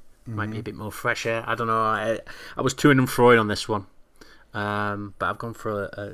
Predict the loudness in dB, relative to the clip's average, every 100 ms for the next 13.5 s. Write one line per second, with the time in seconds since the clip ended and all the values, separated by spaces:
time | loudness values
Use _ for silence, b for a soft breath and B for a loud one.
0 | -14 -20 -20 -12 -6 -2 0 0 0 -4
1 | -6 -4 -6 -8 -14 -12 -10 -10 -10 -12
2 | -16 -18 -20 -20 _ -20 -20 _ -20 B
3 | B -8 0 2 2 -4 -6 -2 0 0
4 | 0 -2 -4 -12 -4 -4 -2 -4 -4 -6
5 | -8 -8 -6 -8 -8 -10 -12 -12 -12 -12
6 | -12 -10 -8 -8 -8 -10 -10 -14 _ -20
7 | -20 _ -18 -12 -12 -10 -10 -10 -12 -14
8 | -16 -16 -14 -14 -14 -16 B B B B
9 | B B B B B -2 2 2 2 0
10 | 0 B B B B B B B -16 -8
11 | -6 -6 -6 -10 -14 -20 _ -20 -20 -6
12 | 2 4 6 4 2 0 0 0 -2 2
13 | 4 4 4 0